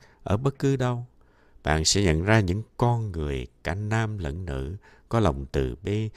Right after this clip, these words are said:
đang làm mọi chuyện để giúp đỡ hay bảo vệ loài người. Tại làng Mai, chúng tôi thực tập niệm tên Bồ Tát Quan Âm, vị Bồ Tát biết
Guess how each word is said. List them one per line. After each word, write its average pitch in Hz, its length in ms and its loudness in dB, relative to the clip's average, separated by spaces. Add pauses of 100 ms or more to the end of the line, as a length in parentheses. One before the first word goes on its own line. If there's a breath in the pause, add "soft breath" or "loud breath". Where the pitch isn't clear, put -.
(200 loud breath)
đang 120 160 2
làm 85 220 0
mọi 80 180 2
chuyện 82 500 0
để 87 100 -2
giúp 117 360 -4 (140)
đỡ 78 320 -4 (260 soft breath)
hay 117 300 -8
bảo 82 160 -8
vệ 80 220 -10
loài 65 360 -12
người. 60 220 -18 (2250 soft breath)
Tại 80 140 2
làng 73 280 0
Mai, 104 200 4
chúng 110 160 -4
tôi 107 120 0
thực - 240 -6
tập 69 200 -4
niệm 69 360 -4 (100)
tên 104 340 -2 (180)
Bồ 69 240 -6 (160)
Tát 113 300 -6
Quan 107 340 -6
Âm, 104 300 -8 (360 soft breath)
vị 85 380 0
Bồ 85 240 0
Tát 120 300 -4
biết 113 280 -2